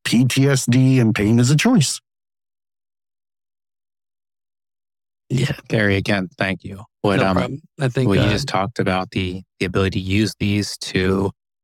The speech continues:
Speaker 3: um, to connect with those that have gone before is, is so powerful. Um, we're seeing amazing research with these medicines for people in, in active end of life and, and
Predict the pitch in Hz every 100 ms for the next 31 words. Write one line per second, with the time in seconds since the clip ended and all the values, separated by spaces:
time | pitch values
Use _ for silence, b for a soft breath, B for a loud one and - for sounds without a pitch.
0 | _ _ _ _ _ 101 95 92 90 _
1 | _ - 120 - 107 98 113 - - 113
2 | 104 101 98 101 98 95 95 - - 98
3 | 104 110 - _ _ _ - 95 92 -
4 | 104 95 - - 107 - 110 107 - _
5 | - 98 95 95 104 - 117 110 107 101
6 | 98 - _ - 113 104 107 110 95 101
7 | 101 107 - 104 104 - - 107 98 -
8 | - 101 98 - - _ _ - 107 98
9 | - 98 - 117 _ _ _ - 110 107
10 | 104 110 110 - 131 120 117 123 - 104
11 | 117 113 98 104 117 - - 98 - -
12 | 113 104